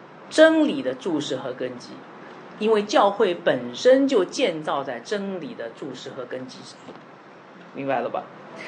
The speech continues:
所以，亲爱的弟兄姐妹，我们讲这些，你知道为什么吗？你们有没有发现这两节经文，三章十四到十五节，这两节经文实在太重要了。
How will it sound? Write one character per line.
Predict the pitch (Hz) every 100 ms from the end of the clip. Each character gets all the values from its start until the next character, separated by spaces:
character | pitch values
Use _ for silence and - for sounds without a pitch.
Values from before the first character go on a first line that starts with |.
| -
所 | 349
以， |
亲 | 349
爱 | 349
的 | 311
弟 | 262
兄 | 269 269
姐 | 175
妹， | 175 156 - - - -
我 | 226 226
们 | 226 311 330
讲 | 226 143 147
这 | 226
些， | 196 202 190 190
你 | 165
知 |
道 | 208
为 | 233 254
什 | -
么 | 139
吗？ | 135 135 127 - - -
你 | 240
们 | 294
有 | 370
没 | 247
有 | 247
发 | 233 240
现 | 254 - 208 - - -
这 | 359
两 | 233 139
节 | 147 175
经 | 190
文， | 170 151
三 | 254 247
章 | 240 233
十 | 220
四 | 220 247
到 | 202
十 | 180 202
五 | 180
节， | 208
这 | 233
两 | 190
节 | 190
经 | 214
文 | 226
实 | 208 247
在 |
太 | 254 392 311
重 | 233 208
要 | 190 147
了。 | -